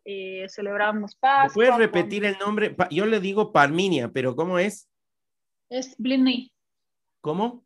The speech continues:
Speaker 1: <coughs> Blini, blini.
Speaker 2: Blini.
Speaker 1: Son crepas, blini,
Speaker 2: No, no,
Speaker 1: son
Speaker 2: la,
Speaker 1: crepas
Speaker 2: el anterior,
Speaker 1: rusas.
Speaker 2: el pa-, perminie, parminie.
Speaker 1: Ah,
Speaker 2: Per-,
Speaker 1: pelmeni, pelmeni,
Speaker 2: perminie.
Speaker 1: ravioles,
Speaker 2: Perminie,
Speaker 1: ravioles.
Speaker 2: como un raviol. Así es, me, me gustó la vez que probé.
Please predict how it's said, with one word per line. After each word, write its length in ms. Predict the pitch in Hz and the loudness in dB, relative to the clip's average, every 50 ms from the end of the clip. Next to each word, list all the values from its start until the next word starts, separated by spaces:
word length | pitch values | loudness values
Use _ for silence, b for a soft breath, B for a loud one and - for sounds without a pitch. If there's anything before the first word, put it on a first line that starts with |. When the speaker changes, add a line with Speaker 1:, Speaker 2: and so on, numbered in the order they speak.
| _ - | _ -2
Speaker 1:
<coughs> 520 | - - - - - 277 - - - - - | -2 -2 0 -2 -4 -4 -6 -8 -12 -18 -12
Blini, 640 | 196 196 254 269 285 277 262 254 233 220 214 - _ | -8 -6 -4 -4 -4 -4 -4 -6 -10 -12 -16 -20 _
blini. 560 | 220 233 247 262 262 254 233 208 196 - _ _ _ _ | -14 -12 -10 -10 -8 -10 -10 -12 -16 -18 _ _ _ _
Speaker 2:
Blini. 480 | 120 113 131 147 165 165 165 156 127 | -10 -6 -4 -2 -2 0 0 -2 -2
Speaker 1:
Son 160 | 113 254 262 262 | -2 -4 -6 -4
crepas, 560 | 262 262 247 240 - - 208 202 202 - - - | -4 -2 -2 -2 -2 -4 -8 -8 -8 -12 -18 -18
blini, 380 | 208 226 226 226 226 226 220 | -14 -12 -10 -8 -8 -4 0
Speaker 2:
No, 80 | 156 175 | 0 0
no, 120 | 190 196 196 | 0 0 0
Speaker 1:
son 80 | 190 | 0
Speaker 2:
la, 60 | 180 170 156 | 0 -2 0
Speaker 1:
crepas 80 | 143 147 | 0 0
Speaker 2:
el 60 | 165 | 0
anterior, 400 | 160 160 156 147 160 165 175 180 165 | 0 -2 -2 -2 -2 0 0 0 -2
Speaker 1:
rusas. 60 | 156 | -2
Speaker 2:
el 40 | 131 | -4
pa-, 200 | - 160 - - | -4 -6 -6 -6
perminie, 560 | - 151 139 131 139 151 175 190 196 190 190 | -6 -6 -4 -4 -4 -6 -6 -4 -4 -6 -6
parminie. 680 | 185 - 135 127 127 143 165 180 185 185 180 180 175 - _ _ _ _ _ _ _ _ _ _ _ _ _ | -4 -2 -4 -2 -2 -4 -4 -4 -4 -4 -4 -6 -8 -10 _ _ _ _ _ _ _ _ _ _ _ _ _
Speaker 1:
Ah, 100 | 294 277 277 | 2 2 2
Speaker 2:
Per-, 80 | 269 285 | 2 2
Speaker 1:
pelmeni, 560 | 302 277 277 285 294 285 269 240 233 214 202 196 - - _ _ _ _ | 0 -4 -2 -2 -2 -2 -2 -4 -8 -12 -16 -20 -20 -20 _ _ _ _
pelmeni, 220 | 269 247 160 165 165 165 165 151 143 135 | -6 -4 -2 -2 0 0 0 0 0 0
Speaker 2:
perminie. 20 | |
Speaker 1:
ravioles, 640 | 127 240 240 254 240 240 214 202 208 - _ - - - | -2 0 0 0 0 0 -2 -6 -8 -12 _ -20 -12 -6
Speaker 2:
Perminie, 480 | - 139 135 139 151 151 147 143 127 | -4 -4 -4 -2 -4 -4 -2 -2 -4
Speaker 1:
ravioles. 180 | 123 - 127 127 | -4 -6 -6 -6
Speaker 2:
como 80 | 135 143 | -6 -6
un 60 | 147 139 | -6 -4
raviol. 580 | 131 139 139 131 123 117 120 120 113 110 110 _ _ _ _ _ _ _ _ _ _ _ _ | -2 -2 -2 -2 -2 -4 -4 -4 -4 -6 -10 _ _ _ _ _ _ _ _ _ _ _ _
Así 280 | 123 123 120 123 147 | -6 -6 -4 -2 -2
es, 180 | 151 135 123 139 | -2 -2 -2 -4
me, 200 | 131 127 135 135 | -6 -4 -4 -4
me 140 | 135 135 139 | -4 -4 -4
gustó 360 | 143 135 135 123 - - 180 | -4 -4 -6 -6 -2 0 2
la 140 | 165 151 143 | 2 2 2
vez 180 | 139 143 143 143 | 2 0 -2 -2
que 100 | - 156 | -6 -10
probé. 460 | 135 - 131 131 123 123 120 117 113 | -8 -4 -2 0 0 0 -2 -4 -6